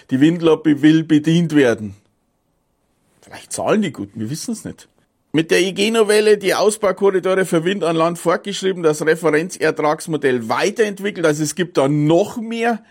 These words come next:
Geld für die Gebiete, <laughs> wo es sich quasi nicht rentiert. Das muss man sich mal vorstellen. Ich baue eine Firma, wo ich vorher weiß, die geht eigentlich pleite.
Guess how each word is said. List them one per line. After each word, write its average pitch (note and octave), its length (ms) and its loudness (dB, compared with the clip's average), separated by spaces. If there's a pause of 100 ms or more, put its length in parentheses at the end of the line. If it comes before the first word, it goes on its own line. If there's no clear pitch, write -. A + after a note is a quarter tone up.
(120)
Geld G#3 400 2 (200)
für - 220 2
die F#3 240 -2
Gebiete, G#3 500 -2 (100)
<laughs> - 100 -14
wo G#3 180 2
es G#3 180 -2 (140)
sich - 400 -6
quasi C3+ 380 -2
nicht F3+ 360 -2
rentiert. G#3+ 720 2 (600)
Das - 80 -18
muss B2 160 -4
man A#2+ 100 -2
sich A#2 160 -8
mal A2 160 -4
vorstellen. E3 540 -4 (760)
Ich - 180 -14
baue B2+ 200 2
eine C3+ 80 2
Firma, G#3 560 0 (480)
wo B2+ 100 2
ich C#3 100 4
vorher D3+ 300 2
weiß, D3+ 220 -2
die C3+ 80 -6
geht C#3 180 -2
eigentlich A#2+ 320 -4
pleite. E3+ 560 -2